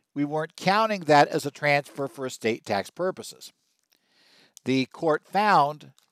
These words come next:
that, well, that's, you know, no. It's very clear. He ends up with everything in the business at no cost to himself. I mean, had he redeemed the pol-, had he redeemed the stock himself,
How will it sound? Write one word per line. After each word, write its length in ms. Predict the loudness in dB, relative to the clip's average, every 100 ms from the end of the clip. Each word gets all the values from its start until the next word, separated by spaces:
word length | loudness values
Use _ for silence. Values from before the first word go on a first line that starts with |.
| _
that, 240 | 6 6 6 _ _ _ _ _ _
well, 340 | 2 6 6 2
that's, 400 | 4 4 4 -6 -14
you 80 | -16
know, 140 | -16 -18 -2
no. 280 | 0 0 -4 _ _ _ _ -2
It's 200 | -2 2
very 300 | 4 6 4
clear. 460 | 2 4 4 2 _ _ _
He 280 | -4 2 2
ends 240 | 0 4
up 240 | 6 6 4
with 300 | -2 0 0 _
everything 840 | 6 8 6 0 2 2 2 0 -12 _ _ _ _ _ _
in 200 | 2 2
the 80 | 2
business 640 | 4 2 2 -6 -6 -12 _ _ _ _
at 200 | 2 2
no 320 | 4 4 4
cost 420 | 0 2 4 2 -4
to 80 |
himself. 640 | -6 -6 -2 0 0 -4 -12
I 40 |
mean, 140 | -10 -4
had 160 | -2
he 140 | -2 -2
redeemed 380 | -2 -4 -6
the 80 | -10
pol-, 320 | 0 4 4 2 -18 -2
had 140 | 2
he 80 | 2
redeemed 440 | 0 -4 -6 -6
the 320 | -4 -4 -4 -8
stock 460 | -6 4 4 4
himself, 540 | -2 -10 0 4 4